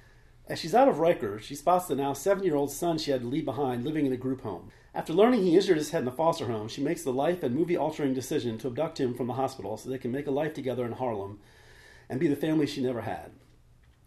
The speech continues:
As Ben said in the summary, you know, I'm not spoiling too much there because that's kinda how it, how it launches it.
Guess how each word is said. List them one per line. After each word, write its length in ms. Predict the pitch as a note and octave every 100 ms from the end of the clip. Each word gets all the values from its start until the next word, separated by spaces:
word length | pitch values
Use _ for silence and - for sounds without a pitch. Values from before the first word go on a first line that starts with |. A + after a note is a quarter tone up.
| - -
As 160 | F3+
Ben 260 | D#3+ F#3+ F#3+
said 200 | - F#3
in 100 | C#3+
the 20 |
summary, 300 | D#3+ D#3 D#3
you 80 | D#3
know, 60 |
I'm 100 | D#3+
not 180 | A3 -
spoiling 280 | - E3+ D#3+
too 120 | E3+
much 220 | E3 E3
there 240 | D3+ D#3+ E3
because 260 | C#3+ C#3+
that's 180 | C#3 E3+
kinda 220 | - D3+
how 180 | C3 C#3+
it, 80 | A#2 G2
how 140 | C3+
it 80 | A#2
launches 340 | A#2+ C#3+ D#3
it. 200 | D#3 -